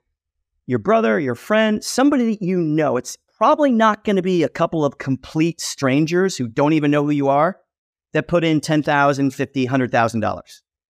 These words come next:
Doesn't usually work out that way. Now, what you just said, Jen, towards the very, very end, that's when sometimes you can get complete strangers. So in my case,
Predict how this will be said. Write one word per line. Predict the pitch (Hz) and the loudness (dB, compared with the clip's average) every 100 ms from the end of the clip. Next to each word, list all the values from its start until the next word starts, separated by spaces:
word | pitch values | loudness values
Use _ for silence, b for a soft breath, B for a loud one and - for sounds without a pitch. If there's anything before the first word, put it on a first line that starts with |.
| _ _ - | _ _ -2
Doesn't | 196 220 | 0 0
usually | 196 170 | 0 0
work | 160 151 165 | 2 0 2
out | 147 | 0
that | 127 107 | 0 -4
way. | 104 82 _ _ _ - | -4 -8 _ _ _ -4
Now, | 143 | 0
what | 147 170 | 0 0
you | 196 | -2
just | 208 233 | -2 -2
said, | - 220 | 0 -2
Jen, | 220 220 240 - _ _ _ _ _ _ _ _ _ - | 0 -2 -2 -4 _ _ _ _ _ _ _ _ _ -10
towards | - 208 202 | 0 2 2
the | - | 0
very, | 143 131 170 208 247 254 | -4 0 2 4 4 2
very | 196 202 202 190 175 - - | 0 -2 0 0 -2 -6 -4
end, | 220 285 123 104 131 - - _ _ _ _ | 0 2 0 -4 -8 -10 -20 _ _ _ _
that's | 120 143 175 - 226 | -6 2 2 0 -2
when | 214 | -2
sometimes | 196 - 180 208 202 202 202 196 185 | -2 -2 0 0 -4 -4 -2 -2 -4
you | 185 | -6
can | - - 208 269 220 | -8 -6 0 2 2
get | 135 - | 0 -2
complete | 131 113 123 120 | -6 -4 -2 -4
strangers. | - 117 104 - 73 - - _ _ _ - | -4 -4 -4 -6 -16 -20 -20 _ _ _ -6
So | 151 143 | 0 0
in | 143 143 | 2 2
my | 151 262 | 2 2
case, | - 147 127 160 - | 0 0 0 -2 -8